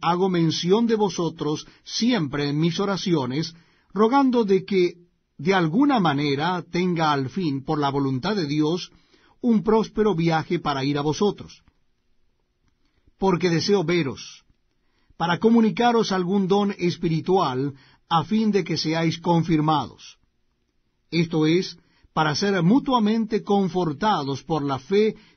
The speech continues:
que nos es común a vosotros y a mí. Pero no quiero, hermanos, que ignoréis que muchas veces me he propuesto ir a vosotros, pero hasta ahora he sido estorbado,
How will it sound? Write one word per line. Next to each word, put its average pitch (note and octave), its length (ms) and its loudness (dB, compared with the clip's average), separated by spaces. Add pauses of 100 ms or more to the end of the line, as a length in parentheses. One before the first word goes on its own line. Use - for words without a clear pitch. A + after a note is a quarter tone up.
que E3 160 0
nos D#3 220 0
es G#3+ 240 -2
común F3+ 680 0
a D3+ 120 -4
vosotros D#3 600 -4
y D3+ 140 -2
a D3 80 -2
mí. D#3 260 0 (1300)
Pero F#3 160 2
no B3+ 140 6
quiero, C4 300 4
hermanos, G3+ 640 0
que F3 160 -2
ignoréis E3+ 840 -2 (640)
que F#3 140 2
muchas A#3 500 2
veces D3+ 720 -2 (180)
me E3 240 0
he G#3 60 2
propuesto F3+ 760 -2
ir G#3+ 280 2
a E3 40 2
vosotros, C#3 800 -6 (840)
pero F#3 320 2
hasta E3+ 320 -2
ahora E3+ 540 2 (840)
he F3+ 160 2
sido F3 480 -2
estorbado, E3 800 -2